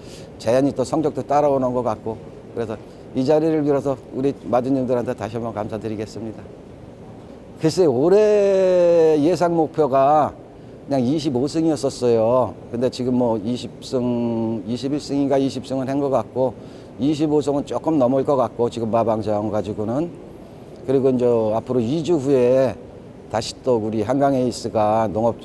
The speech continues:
농협중앙회장배를 출전을 해요. 거기도 지금 나름대로 우승을 목표로 지금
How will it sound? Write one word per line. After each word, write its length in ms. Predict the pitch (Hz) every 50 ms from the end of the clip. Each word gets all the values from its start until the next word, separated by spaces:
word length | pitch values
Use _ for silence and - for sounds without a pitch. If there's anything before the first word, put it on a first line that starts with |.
| - - - -
농협중앙회장배를 1160 | - 101 120 131 131 123 120 - - 123 123 123 120 120 120 107 110 117 110 107 104 110 110 104
출전을 480 | 98 - 127 113 - 127 120 120 110
해요. 340 | 110 110 101 98 107 113 95 - - - - - - - - - - -
거기도 280 | - 123 123 113 123 120
지금 360 | 107 113 98 113 113 107 98
나름대로 420 | - 110 120 123 117 117 113 113
우승을 400 | 107 113 120 - 143 139 135 135
목표로 420 | 127 117 113 - - 117 113 117 113
지금 240 | - 117 113 110